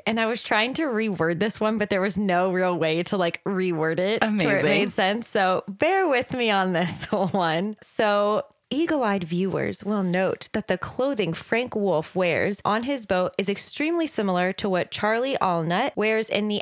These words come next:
Speaker 1: African Queen. Charlie Allnut was played by Humphrey Bogart. This is intentional, as the Bogart film was a heavy influence on the Jungle Cruise ride at Disneyland. It was also one of Walt's favorite movies, and so it's iconic that The African Queen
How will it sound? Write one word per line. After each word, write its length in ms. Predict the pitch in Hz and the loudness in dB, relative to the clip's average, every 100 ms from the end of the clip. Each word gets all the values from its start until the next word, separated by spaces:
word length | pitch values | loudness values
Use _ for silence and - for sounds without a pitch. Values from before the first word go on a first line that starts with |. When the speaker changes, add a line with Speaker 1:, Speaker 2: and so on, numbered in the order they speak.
| - | 0
Speaker 1:
African 560 | 233 - 277 - 240 | -2 -2 -4 -4 -6
Queen. 480 | - - 165 87 - - | -6 -4 -4 -4 -8 -6
Charlie 240 | 196 190 | -2 -2
Allnut 240 | - 175 165 | 0 -2 0
was 140 | - | -4
played 260 | - 170 165 | -2 -4 -2
by 280 | 151 151 160 | 0 0 -2
Humphrey 340 | 156 165 233 | -4 -4 -2
Bogart. 380 | 180 156 180 - | -2 0 -2 -4
This 300 | 196 214 277 | -2 -2 0
is 160 | - 254 | -2 -2
intentional, 580 | 226 214 320 311 277 277 | -2 0 -2 0 0 2
as 160 | 226 196 | 2 0
the 80 | |
Bogart 320 | 202 220 220 185 | 0 0 0 0
film 420 | 247 254 262 - | 0 0 0 0
was 440 | 220 208 208 208 - | 0 2 0 0 -2
a 120 | 202 | -2
heavy 320 | - 320 330 | 0 0 0
influence 380 | 269 262 262 262 | -2 -2 -4 0
on 140 | - 226 | 0 0
the 80 | 220 | 0
Jungle 320 | 226 220 247 | -2 -2 -6
Cruise 260 | 240 233 | -4 -2
ride 420 | 196 208 180 170 196 | 0 0 2 2 2
at 120 | 247 | 0
Disneyland. 600 | 359 392 240 180 - 226 - | 0 -2 -2 0 0 -2 -2
It 100 | 233 | -4
was 140 | 240 | 0
also 280 | - 349 330 | 2 2 2
one 140 | 277 262 | 0 0
of 80 | |
Walt's 300 | 220 214 220 - | 0 0 -2 -12
favorite 680 | - 247 277 320 294 277 | -4 -2 0 0 0 0
movies, 640 | 214 190 165 185 254 311 - | 0 -2 -2 -2 -4 -6 -4
and 120 | 214 | -2
so 140 | 226 214 | -2 -2
it's 80 | |
iconic 560 | 196 185 - 320 302 254 | -2 -2 -2 -2 -2 -2
that 120 | 226 220 | -2 -2
The 140 | 214 | 0
African 540 | 196 220 262 - 302 - | 0 0 -4 -4 -4 -4
Queen 440 | - 202 185 220 | -4 -2 0 -2